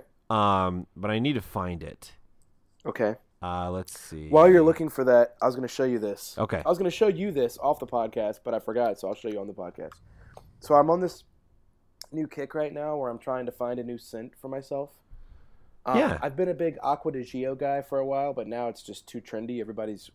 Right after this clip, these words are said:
Speaker 2: everybody's wearing it. Um, which, I mean, it's good. It's a good smell. But I, I wanted to get something a,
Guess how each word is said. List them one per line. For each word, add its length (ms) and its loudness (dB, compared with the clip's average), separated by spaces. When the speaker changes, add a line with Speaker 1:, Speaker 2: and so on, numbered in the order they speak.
Speaker 2:
everybody's 420 -8
wearing 280 -12
it. 180 -8
Um, 460 -6
which, 280 -2
I 40 -2
mean, 120 0
it's 140 -8
good. 240 4
It's 100 -12
a 60 -12
good 180 -4
smell. 380 -8
But 100 0
I, 160 0
I 60 0
wanted 220 0
to 60 -8
get 140 -6
something 240 -8
a, 100 -6